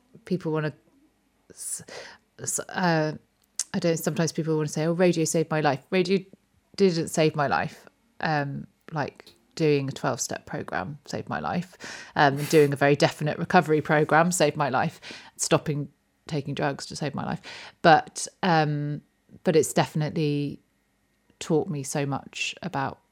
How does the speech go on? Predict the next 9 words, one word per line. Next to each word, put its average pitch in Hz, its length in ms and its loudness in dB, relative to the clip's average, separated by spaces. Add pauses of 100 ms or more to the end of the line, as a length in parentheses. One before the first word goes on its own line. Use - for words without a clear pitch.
(140)
life. 139 540 -6
And 151 680 -6
yeah, 151 260 -2 (160)
just - 280 -4
keeping 175 280 0
that, - 300 -6
those 156 180 -2
creative 147 840 -2 (880)
projects - 720 -2